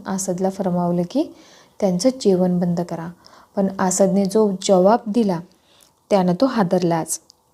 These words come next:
आसद म्हणाला, "हुजूर, जिस दिन उस काफर संभा की आंखें निकाल गई, निकाली गई, त्या दिवसापासून त्यांनी अन्नाला स्पर्शही केला नाही." अरे,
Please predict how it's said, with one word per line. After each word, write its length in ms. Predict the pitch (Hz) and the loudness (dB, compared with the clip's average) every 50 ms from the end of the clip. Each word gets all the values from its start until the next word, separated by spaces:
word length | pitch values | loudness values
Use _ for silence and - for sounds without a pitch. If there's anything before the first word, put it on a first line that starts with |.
| _ _ _ _ _ _ _ _ _ _ _ _ _ _ _ _ - | _ _ _ _ _ _ _ _ _ _ _ _ _ _ _ _ 0
आसद 300 | 214 214 - - 262 247 | 0 0 4 4 4 4
म्हणाला, 400 | 269 269 269 233 202 185 190 214 | 4 2 2 2 2 2 2 2
"हुजूर, 380 | 220 214 220 185 175 226 262 262 - - - - - - - _ _ _ 226 | 2 2 2 2 2 0 0 -2 -2 -10 -20 -20 -20 -20 -20 _ _ _ -2
जिस 260 | 214 254 294 320 311 - - | 4 6 6 6 6 4 -2
दिन 180 | 220 214 214 208 - _ - | -2 -2 -2 -4 -6 _ -6
उस 200 | 208 202 - - | -6 -6 -6 -6
काफर 460 | - 208 196 185 190 - - 214 226 | -4 -4 -4 -4 -4 -2 -2 -2 0
संभा 400 | 220 - 220 196 185 185 185 185 | 0 -2 -2 -2 0 0 0 0
की 200 | 180 - 214 208 - | 0 -2 -6 -6 -4
आंखें 560 | - - - 185 180 - - 208 196 180 175 180 | -6 -6 -6 -6 -6 -2 0 0 0 2 2 0
निकाल 340 | 185 180 185 185 190 226 | 0 0 0 0 2 2
गई, 240 | 240 220 208 180 180 - - _ _ _ _ _ _ _ _ _ _ _ _ _ _ - | 4 4 4 2 2 0 -6 _ _ _ _ _ _ _ _ _ _ _ _ _ _ -6
निकाली 460 | 202 190 190 214 190 185 196 247 269 | -4 -2 0 2 2 4 4 4 4
गई, 280 | 262 240 190 180 - 185 - _ | 6 4 4 2 0 -6 -6 _
त्या 240 | 202 190 185 185 190 190 - _ 190 | 0 0 0 0 -4 -8 -14 _ -4
दिवसापासून 680 | 185 190 185 185 - 202 196 208 196 196 - 262 269 | -2 -2 0 0 -2 -2 -2 -2 -4 -2 -2 -4 -2
त्यांनी 340 | 262 208 175 165 175 226 - | 0 0 0 0 -2 -2 -2
अन्नाला 420 | - 202 185 180 180 175 175 180 202 | -2 -4 -2 0 0 0 0 0 0
स्पर्शही 680 | - - - - 240 262 262 - - 277 262 294 302 | -2 -4 -2 -2 -2 0 0 2 2 2 2 2 0
केला 320 | 302 - 214 185 180 175 | 0 0 0 0 2 0
नाही." 340 | 175 175 170 170 185 185 196 190 - - _ _ _ _ - - - _ _ _ | 0 -2 -4 -4 -6 -6 -8 -8 -12 -20 _ _ _ _ -20 -20 -20 _ _ _
अरे, 420 | 196 190 180 190 254 330 - - | 2 4 4 4 4 2 0 -6